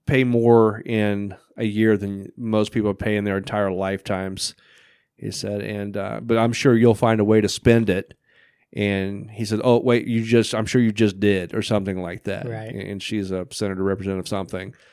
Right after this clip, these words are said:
Speaker 1: who is, you know, always, they, they spend money. It's what they do.
Speaker 2: Yeah.
Speaker 1: They, they look for things to spend it on.
Speaker 2: Right.
Speaker 1: And so he just fires right back at him. I don't hear h-, about him like Bill Gates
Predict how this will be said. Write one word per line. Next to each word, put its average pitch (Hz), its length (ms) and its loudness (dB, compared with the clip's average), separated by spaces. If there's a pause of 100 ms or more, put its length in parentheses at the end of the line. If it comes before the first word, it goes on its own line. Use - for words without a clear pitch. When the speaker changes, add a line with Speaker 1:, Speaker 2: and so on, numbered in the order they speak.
(280)
Speaker 1:
who 101 240 2
is, 95 180 -2 (200)
you - 140 -12
know, 101 80 -12
always, 113 400 -8 (540)
they, 131 160 -2
they 120 140 0
spend 135 280 4
money. 147 200 6
It's 104 120 0
what 113 120 2
they 117 100 4
do. 117 340 2
Speaker 2:
Yeah. 113 120 -4
Speaker 1:
They, 101 40 -4
they 107 140 0
look 107 180 0
for 117 100 -4
things 117 260 -2
to 117 60 -8
spend 135 260 -4
it 95 80 -2
on. 104 400 -6
Speaker 2:
Right. 110 200 -8
Speaker 1:
And 104 260 -12
so - 180 -4
he 117 140 2
just 147 280 0
fires 110 320 2
right 101 200 0
back 104 280 -4
at 95 160 -2
him. 58 220 -14 (680)
I 120 80 -2
don't 135 300 0
hear 139 300 0
h-, 107 240 -10
about 113 420 -4
him 110 380 -2
like 110 460 -4 (420)
Bill 120 180 2
Gates 131 400 -4